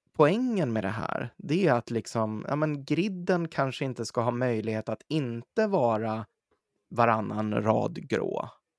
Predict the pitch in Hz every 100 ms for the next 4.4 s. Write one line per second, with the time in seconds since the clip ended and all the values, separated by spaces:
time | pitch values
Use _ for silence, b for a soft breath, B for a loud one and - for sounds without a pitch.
0 | _ _ _ _ 127 113 113 110 107 -
1 | 123 - - 151 139 113 - 190 - 123
2 | 110 110 - 110 107 113 113 131 120 101
3 | - 277 143 120 104 - 117 113 107 87
4 | - - -